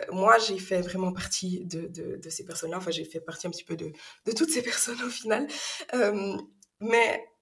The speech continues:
dans le passé, je pensais toujours que je devais continuer de perdre du poids. Je devais toujours être plus mince et que j'avais pas le corps que je voulais parce que j'étais encore trop grosse et que j'avais trop de masse grasse. Mais ce que je comprenais pas à l'époque, c'est qu'en fait, pour obtenir le corps que je voulais,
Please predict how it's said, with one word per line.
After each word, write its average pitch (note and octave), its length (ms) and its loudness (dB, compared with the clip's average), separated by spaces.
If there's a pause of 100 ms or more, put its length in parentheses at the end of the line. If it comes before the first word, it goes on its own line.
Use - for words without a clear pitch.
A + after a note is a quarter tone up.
(320)
dans A3 220 6
le B3 80 0
passé, A3+ 260 0
je - 80 -2
pensais G3+ 240 -2
toujours G3 300 -4
que G3 100 -4
je F3+ 60 -6
devais E3+ 420 -6
continuer F#3 360 -2
de C#3+ 40 -8
perdre E3 160 -8
du E3 60 -14
poids. - 140 -10
Je - 80 -6
devais E3+ 160 -6
toujours F#3+ 240 -6
être - 200 -14
plus - 140 -10
mince G#3 240 0 (320)
et E3 80 -4
que - 120 -4
j'avais E3 260 -4
pas A#3 120 0
le A3+ 60 -2
corps G#3 200 -4
que F#3 100 -4
je F3+ 80 -6
voulais F#3+ 180 -2
parce - 220 -10
que G3 340 -4
j'étais E3 340 -6
encore F#3 240 -6
trop - 140 -10
grosse E3+ 280 -6
et F#3 40 -6
que F3+ 60 -10
j'avais E3 120 -8
trop - 140 -8
de - 40 -4
masse E3 140 -6
grasse. - 200 -10 (600)
Mais A3 140 4
ce A3+ 80 2
que C4+ 100 0
je - 100 -2
comprenais G3+ 360 0
pas B3 120 2
à A3 40 6
l'époque, F#3 360 0
c'est - 180 -4
qu'en F3 100 -6
fait, - 400 -6
pour C4 220 0
obtenir F#3+ 420 2
le E3+ 100 -4
corps F#3+ 460 2 (760)
que - 140 6
je G#3 80 6
voulais, E3+ 400 -4